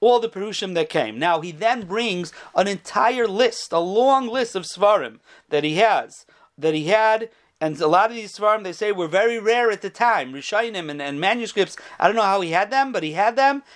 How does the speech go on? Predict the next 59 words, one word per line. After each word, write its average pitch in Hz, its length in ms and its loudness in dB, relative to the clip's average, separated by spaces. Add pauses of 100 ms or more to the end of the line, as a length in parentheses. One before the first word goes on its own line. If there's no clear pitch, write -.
(100)
and 185 140 -2
this 233 160 2
is 214 80 -2
what 196 160 4
he 180 80 -4
used. 123 400 -6 (1500)
So - 140 0
this 233 200 2
is 226 120 0
sort 254 240 4
of 196 140 0
his 180 140 -8
Melecha 214 340 0
Shleimai, 208 560 0 (260)
like 175 160 2
the 175 80 0
way 208 180 4
of 208 80 2
his 170 160 -6
Rebbe. 190 500 0 (380)
You - 80 -10
know, 156 140 2
they 165 80 4
want 170 180 2
to 156 60 -12
say 226 140 2
he 185 40 2
went 170 200 0
in 160 40 -2
his 147 140 -4
Rebbe's 147 320 0
way. 226 200 4
We 151 120 -6
don't 156 160 0
know 147 100 -2
for 127 160 -6
sure. 202 300 2
I 151 100 2
don't 139 220 -10
think 165 180 -10
he 202 80 -10
himself 143 400 0
ever 139 160 0
says 185 340 2
that 135 140 -2
he 131 80 -6
went 147 240 -2
in 135 80 -8
the 135 80 -4
way 139 180 2
of 131 60 -2
the 127 80 -6
Shita 120 340 -4 (220)
Mekubetzes, 220 640 2
but 220 160 2
it's 208 160 -2
a 185 60 -10
similar 170 400 2
thing. - 180 -8